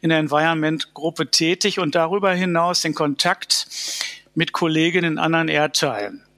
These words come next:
die extrem härter schon durch, äh, die Folgen, die dramatischen Folgen der Änderung im Klimasystem. Ich, äh, begreife, ich verwende also möglichst wenig den Begriff Klimawandel, der so harmlos klingt. Und, äh, wir haben's mit, mit dramatischen Veränderungen zu tun im Klimasystem.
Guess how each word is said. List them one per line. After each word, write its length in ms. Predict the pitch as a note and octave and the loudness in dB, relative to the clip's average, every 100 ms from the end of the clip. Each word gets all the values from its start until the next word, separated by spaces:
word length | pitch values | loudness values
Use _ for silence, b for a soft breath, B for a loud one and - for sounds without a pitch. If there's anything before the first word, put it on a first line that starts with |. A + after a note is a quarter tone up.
| - | -10
die 360 | C#3+ D3+ D#3+ E3 | -4 -2 0 0
extrem 600 | E3 - - D#3+ E3+ D#3 | 0 -2 -2 0 0 2
härter 380 | D#3 E3 E3+ | 2 2 0
schon 360 | - E3 D#3+ D#3 | 0 -2 0 0
durch, 300 | D3+ C#3+ - | 0 0 0
äh, 220 | D#3+ D3 | 0 0
die 100 | C#3+ | -2
Folgen, 580 | - D#3 D#3 D#3+ D#3+ D3 B B B B B - | -4 0 0 0 -2 -4 B B B B B -10
die 80 | C#3 | -2
dramatischen 760 | C#3+ D3 D#3 - D#3+ - D3 | 0 2 2 2 0 0 -2
Folgen 380 | - D#3 D#3+ D3+ | 0 0 2 2
der 120 | D3+ | 0
Änderung 380 | D#3 E3 D3+ D3 | 0 0 0 0
im 160 | C#3+ | 0
Klimasystem. 1300 | - D#3 E3+ F3+ F3+ - E3+ - - E3+ F3+ G3 - | -2 -2 2 2 2 0 0 0 0 0 0 0 -2
Ich, 300 | D#3+ - - | -4 -4 -4
äh, 120 | F2 | -6
begreife, 580 | D#3 D#3 D3 D3+ E3+ - | -6 -6 0 2 2 -2
ich 260 | - - - - | -8 -6 -8 -6
verwende 460 | - D#3 F3 F3+ | -2 0 2 2
also 200 | E3 D#3 | 0 0
möglichst 400 | D#3 E3 E3 - | -2 -2 -2 -2
wenig 280 | D#3+ D#3+ D3 | 0 0 0
den 160 | D#3+ C#3+ | -2 -2
Begriff 280 | C#3 C#3+ - | -4 -4 -4
Klimawandel, 840 | - F3+ D#3 C3 C#3 D3 E3 F#3 - B B B B - | -2 2 2 2 0 2 0 0 -4 B B B B -2
der 140 | D#3 | 0
so 200 | D#3 D3+ | 2 2
harmlos 540 | C#3+ D#3 G3 E3+ D3+ - | 2 2 2 0 0 -2
klingt. 500 | D#3 D3+ F3+ F#3+ - | -2 0 0 -2 -2
Und, 340 | F3 E3 E3 | -2 0 2
äh, 240 | D#3+ D#3+ | 2 2
wir 120 | D#3 E3 | 0 0
haben's 300 | F3 - D#3 | 2 0 -2
mit, 240 | D#3 - | -4 -2
mit 180 | D3 D3+ | -2 0
dramatischen 640 | D3+ D3+ F3 - D3+ D3+ | 0 2 2 2 0 0
Veränderungen 580 | - D#3+ D#3+ E3 D#3 D#3 | -2 0 0 0 0 -2
zu 140 | - | -4
tun 300 | D3 E3+ E3 | -4 -2 -2
im 100 | D#3+ C#3+ | 0 -2
Klimasystem. 960 | E3 D#3 D3 C#3 - - D#3+ F3 G3 | 0 0 0 0 0 0 0 0 -2